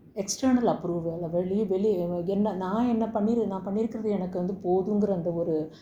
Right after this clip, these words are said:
சாட்டிஸ்ஃபேக்ஷன் இல்லாம, அடுத்தவர்களின் பாராட்டு, அடுத்தவர்களினோட பார்வையில நான் எப்படி இருக்கேங்கிறது எனக்கு தெரியணுங்கிறது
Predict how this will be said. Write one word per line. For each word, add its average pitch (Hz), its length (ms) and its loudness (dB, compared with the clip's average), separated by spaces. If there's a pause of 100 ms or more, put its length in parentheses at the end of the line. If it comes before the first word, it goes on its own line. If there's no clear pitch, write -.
(200)
சாட்டிஸ்ஃபேக்ஷன் 185 640 -4
இல்லாம, 160 440 -6 (380)
அடுத்தவர்களின் 240 680 2
பாராட்டு, 165 540 -2
அடுத்தவர்களினோட 196 920 0
பார்வையில 180 420 -2
நான் 180 140 -2
எப்படி 175 300 -2
இருக்கேங்கிறது 165 360 -4
எனக்கு 160 320 -2
தெரியணுங்கிறது 156 720 -4